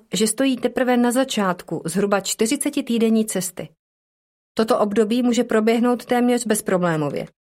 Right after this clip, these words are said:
A na začátku těhotenství nepředstavitelně dlouhá doba čtyřiceti týdnů uteče jakoby nic. Někdy je však těhotenství vnímáno jako zdlouhavý proces,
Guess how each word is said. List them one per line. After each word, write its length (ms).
A 60
na 100
začátku 400
těhotenství 680
nepředstavitelně 960
dlouhá 440
doba 260
čtyřiceti 560
týdnů 420
uteče 480
jakoby 420
nic. 340
Někdy 300
je 120
však 200
těhotenství 600
vnímáno 520
jako 260
zdlouhavý 520
proces, 560